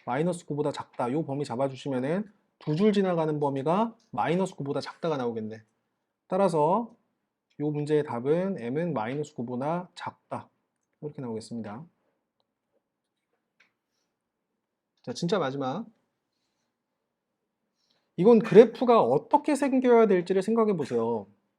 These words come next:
이 차 방정식의 두 근이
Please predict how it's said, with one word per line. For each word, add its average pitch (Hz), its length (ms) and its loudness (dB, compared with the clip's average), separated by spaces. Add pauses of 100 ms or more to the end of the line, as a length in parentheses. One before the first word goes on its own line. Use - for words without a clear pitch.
(4000)
이 175 220 -4
차 262 220 4
방정식의 240 880 2
두 196 280 -2
근이 151 580 -2